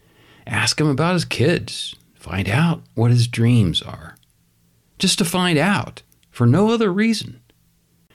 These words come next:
Because as soon as you lay your hands on a conversation to steer it, it's not a conversation anymore. It's a pitch. And you're not a human being.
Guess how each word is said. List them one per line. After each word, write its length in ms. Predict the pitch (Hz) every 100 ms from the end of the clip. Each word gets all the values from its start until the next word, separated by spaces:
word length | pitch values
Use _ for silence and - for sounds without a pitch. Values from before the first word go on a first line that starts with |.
| _ -
Because 320 | - 120 120
as 200 | 98 92
soon 500 | - - 254 262 247
as 180 | 170 156
you 120 | 170
lay 200 | 127 127
your 160 | 123
hands 320 | 98 90 78 71
on 100 | 69
a 40 |
conversation 920 | - 71 67 - - - - 117 -
to 100 | -
steer 480 | - - - 85 60
it, 220 | 50 - - _ _ _ _ _ _ _
it's 220 | - - 98
not 240 | 98 92
a 60 | 71
conversation 800 | 82 76 65 - 69 - - 52
anymore. 500 | - - - - - _ _
It's 200 | 101 -
a 40 | -
pitch. 520 | - - - - - _ _ _ _ _ _ _
And 180 | 85 80
you're 280 | 92 131 123
not 240 | 92 87
a 40 | 76
human 380 | - 85 71
being. 380 | 62 71 58 -